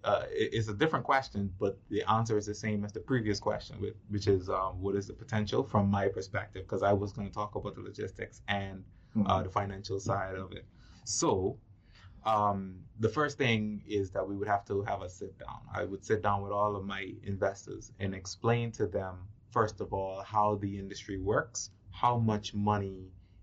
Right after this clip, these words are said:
Speaker 1: uh, has to be involved, and then how they would want to have a profit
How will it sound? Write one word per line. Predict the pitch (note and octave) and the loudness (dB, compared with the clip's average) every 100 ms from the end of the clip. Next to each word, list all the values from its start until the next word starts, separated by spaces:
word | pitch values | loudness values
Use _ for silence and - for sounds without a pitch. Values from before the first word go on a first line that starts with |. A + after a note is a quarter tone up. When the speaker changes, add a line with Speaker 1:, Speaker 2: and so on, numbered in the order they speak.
| - - | -20 -4
Speaker 1:
uh, | G2 F#2+ F#2 | 0 0 -2
has | - B2 A2+ | -2 -2 -2
to | A#2+ | -4
be | G2 G2 G#2+ | -4 -6 -2
involved, | C3 A#2+ G2 E2+ - - - - - - - - - | -2 0 -2 -2 -6 -18 -20 -20 -20 -20 -20 -20 -6
and | G#2 G2 | 0 2
then | F#2+ F#2 F2+ F2+ - - - - - | 2 -2 -2 -6 -10 -20 -20 -20 -20
how | - - A2 G#2 G2+ F#2+ F#2 - | -16 0 4 4 4 0 -4 2
they | A#2+ A2+ G#2 F#2+ F2+ | 2 4 2 -2 -8
would | G2 F#2 | -6 -6
want | G2 F#2+ F#2 - | -2 -2 -4 -6
to | G2+ | -4
have | G2+ G2 F#2 - | 0 -2 -2 -12
a | |
profit | - A2 G2 - | -4 -4 -2 -8